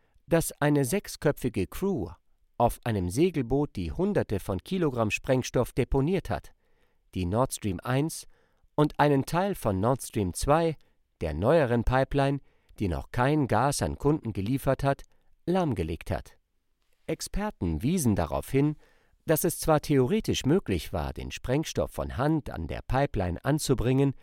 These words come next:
dass es aber selbst für erfahrene Taucher eine Herausforderung gewesen wäre,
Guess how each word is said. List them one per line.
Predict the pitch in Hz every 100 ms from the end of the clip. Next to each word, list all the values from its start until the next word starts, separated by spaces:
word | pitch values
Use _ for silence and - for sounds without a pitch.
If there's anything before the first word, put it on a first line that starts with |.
| _ _ _ _ _ _ -
dass | 180 185
es | -
aber | 143 151
selbst | 127 202 - -
für | 123
erfahrene | 95 - 160 180 113 117
Taucher | - 135 147 - 131 -
eine | - 139
Herausforderung | 135 147 185 190 - 95 90 104
gewesen | 104 101 120 110 110
wäre, | 120 113 117